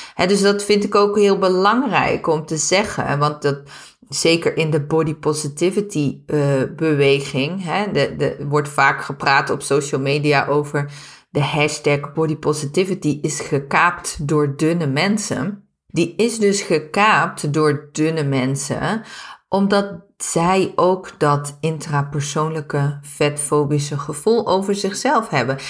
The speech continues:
En dat is natuurlijk gewoon heel vervelend voor ze. Net zoals het vervelend is voor dikke mensen die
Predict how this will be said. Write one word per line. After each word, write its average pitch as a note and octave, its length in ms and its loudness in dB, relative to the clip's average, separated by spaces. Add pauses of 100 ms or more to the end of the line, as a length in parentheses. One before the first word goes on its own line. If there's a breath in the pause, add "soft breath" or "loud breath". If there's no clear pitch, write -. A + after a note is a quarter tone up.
(240 loud breath)
En G#3+ 140 -2
dat B3 220 2
is A#3+ 160 2
natuurlijk A3 500 2
gewoon F#3+ 480 2
heel E3+ 720 0
vervelend D3+ 1080 0
voor C3+ 640 0
ze. - 320 -4 (380 loud breath)
Net F#3 320 0
zoals D#3 460 2
het C#3+ 140 -4
vervelend C#3+ 540 0
is C#3 200 -2
voor C#3+ 420 -2
dikke D3+ 320 0
mensen C3 460 -6
die - 340 -6